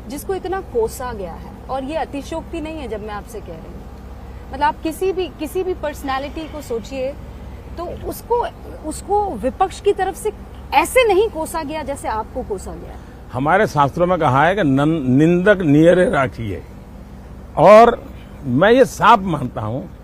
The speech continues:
Speaker 2: अगर इतने आलोचक न होते, टीवी मीडिया का वो जमाने में थोड़ा कम था, लेकिन जो भी बैठे थे वो एक विचारधारा से प्रेरित लोग थे,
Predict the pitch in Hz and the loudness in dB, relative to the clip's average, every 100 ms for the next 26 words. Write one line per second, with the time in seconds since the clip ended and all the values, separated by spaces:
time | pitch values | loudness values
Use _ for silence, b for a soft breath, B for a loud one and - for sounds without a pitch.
0 | - - - - - - - 202 185 277 | -20 -20 -20 -20 -18 -18 -2 -2 6 6
1 | 294 240 - 240 240 190 196 190 190 156 | 6 0 2 4 4 2 2 2 -2 -6
2 | 139 139 104 101 - - - - - - | -4 -4 -4 -8 -14 -18 -18 -20 -20 -20
3 | - - - - - - - - - - | -20 -20 -20 -20 -20 -20 -20 -20 -20 -18
4 | - - 190 208 226 233 180 170 170 185 | -18 -10 -4 -2 2 2 2 2 4 2
5 | 185 185 170 139 143 156 175 156 156 180 | 2 2 2 2 2 0 0 -2 -2 -2
6 | - 185 220 175 202 196 196 127 196 254 | -2 -4 -2 -4 -4 -6 -6 0 0 0
7 | 190 143 135 165 104 90 - - - - | -2 -4 -4 -8 -8 -12 -14 -18 -18 -20
8 | - - - 135 123 127 151 151 135 143 | -20 -20 -8 -6 -6 -6 -2 0 0 -2
9 | 135 160 143 147 - 127 120 - 120 | -2 -4 -2 -2 -6 -6 -8 -8 -12